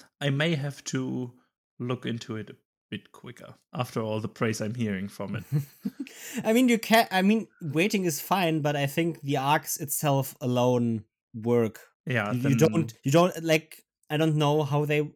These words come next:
Speaker 2: are planning to do it, but I think the arcs are not necessarily too much connected and tell three b-, big different storylines with a lot of things in the background. But, like,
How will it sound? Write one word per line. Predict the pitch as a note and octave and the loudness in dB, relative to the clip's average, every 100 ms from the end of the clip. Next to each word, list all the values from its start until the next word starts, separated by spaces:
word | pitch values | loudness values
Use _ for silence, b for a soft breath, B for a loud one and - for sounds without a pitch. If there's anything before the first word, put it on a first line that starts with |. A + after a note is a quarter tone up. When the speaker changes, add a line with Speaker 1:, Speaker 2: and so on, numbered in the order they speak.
| _ _ | _ _
Speaker 2:
are | C3 | -4
planning | C#3 - D3+ D3+ | -2 0 0 0
to | D3 D#3 | -4 -6
do | D3 D3+ | -4 -2
it, | D#3+ - | -4 -4
but | C#3 | -4
I | C3 | -4
think | C3+ C#3+ C#3+ | -2 -2 -2
the | C#3 | -2
arcs | A#2+ B2 C#3 | 0 0 0
are | C3 | -2
not | B2 B2+ _ | -2 -2 _
necessarily | B2 A2+ C3 - C#3 C#3 B2+ A#2+ A#2 - | -4 -2 -2 -4 -4 -2 -2 -2 -6 -8
too | - C3 | -6 -4
much | C3+ C#3+ C#3+ | -2 -2 -4
connected | - D3+ C#3 C#3 D#3+ D#3 - | -6 -4 -4 -4 -8 -8 -10
and | A#2+ A#2 A2+ - _ | -6 -4 -6 -12 _
tell | - B2 B2 A#2+ A#2 A#2+ - _ | -4 0 2 2 0 -2 -8 _
three | - - C3+ C3+ C3 A#2 _ | -8 0 2 2 0 -6 _
b-, | - - _ | -18 -18 _
big | D3 D3+ - | -2 0 0
different | D#3+ D#3+ D3+ | 0 0 -4
storylines | - D3 C#3+ C#3 C#3+ | 0 2 2 0 -2
with | A#2+ A2+ - | -6 -8 -6
a | A#2+ | -2
lot | A#2 | 0
of | A#2+ A2 | 0 -4
things | - - - B2 A#2+ A2+ | -12 -20 -10 -4 -4 -4
in | |
the | G#2+ | -6
background. | G#2+ G#2+ C#3 C#3 C#3 - | -4 -4 -2 -4 -6 -2
But, | D3 D3 - - _ - | 0 0 -4 -20 _ -2
like, | C3+ | 0